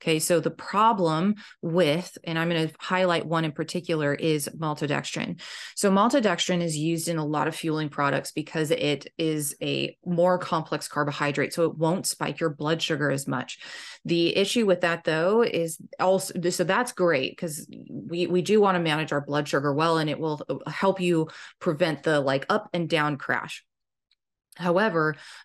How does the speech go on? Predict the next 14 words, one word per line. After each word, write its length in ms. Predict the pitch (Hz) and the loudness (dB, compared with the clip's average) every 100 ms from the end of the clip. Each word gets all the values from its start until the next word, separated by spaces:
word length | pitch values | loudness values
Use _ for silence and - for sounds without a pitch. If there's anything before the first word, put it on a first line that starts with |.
| - | -4
maltodextrin 920 | 175 202 247 247 190 190 - 180 170 | 2 2 2 0 0 -4 -4 -4 -2
in 160 | 165 160 | -2 0
large 320 | 160 160 156 | 0 0 0
amounts, 580 | 147 240 202 170 - 170 | 0 0 0 -4 -8 -4
like 360 | 165 156 147 | -2 0 -2
in 380 | - 156 147 135 | -4 -4 -2 -2
gels 680 | 135 208 202 196 196 190 - | 2 4 6 6 6 4 0
and 680 | - 160 156 147 143 143 143 | -4 -4 -2 -2 -2 -2 -4
liquid 420 | 156 185 190 190 | -2 0 2 -2
fuels 460 | - 190 185 165 165 | 0 0 0 0 -2
and 120 | 160 | -6
things 200 | 160 143 | -4 -4
like 160 | 147 147 | -4 0
that, 380 | 208 165 156 | 2 0 -2